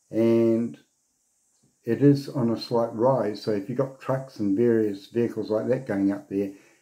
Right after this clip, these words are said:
you, it, it can be quite noisy. So that's along the boundary facing the state highway. On the other hand, we also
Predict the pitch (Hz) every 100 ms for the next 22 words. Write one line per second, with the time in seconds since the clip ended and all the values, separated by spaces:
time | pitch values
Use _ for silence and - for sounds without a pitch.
0 | _ 107 107 107 98 _ _ - 113 113
1 | - - 117 110 101 - 110 110 120 110
2 | 113 104 101 98 - - 113 104 110 -
3 | 120 135 - 117 113 107 98 113 113 113
4 | 104 104 98 98 _ _ - 104 98 95
5 | 98 95 - 104 - 120 120 - - -
6 | _ _ _ _ _ - _ _ _ _
7 | - 143 123 170 147 113 123 143 120 139
8 | 156 139 - 120 117 113